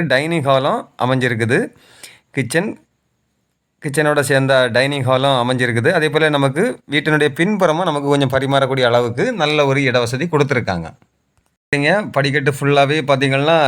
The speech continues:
ஃபுல்லாவே டைல்ஸ் எல்லாம் ஒட்டி நல்ல ஒரு மாடலா இந்த படிக்கட்டை அமைச்சிருக்காங்க. அதே போல நம்ம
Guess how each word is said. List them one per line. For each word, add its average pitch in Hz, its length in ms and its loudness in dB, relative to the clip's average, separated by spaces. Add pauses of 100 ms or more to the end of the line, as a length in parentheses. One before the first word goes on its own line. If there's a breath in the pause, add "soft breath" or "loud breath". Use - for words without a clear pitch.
(160)
ஃபுல்லாவே 151 680 2
டைல்ஸ் 139 320 0
எல்லாம் 143 200 2
ஒட்டி 139 180 0
நல்ல 139 320 2
ஒரு 139 180 2
மாடலா 143 480 4 (120)
இந்த 127 240 0 (460)
படிக்கட்டை 127 460 0 (260)
அமைச்சிருக்காங்க. 117 600 -2 (560 loud breath)
அதே 151 160 -2
போல 165 200 2
நம்ம 151 180 2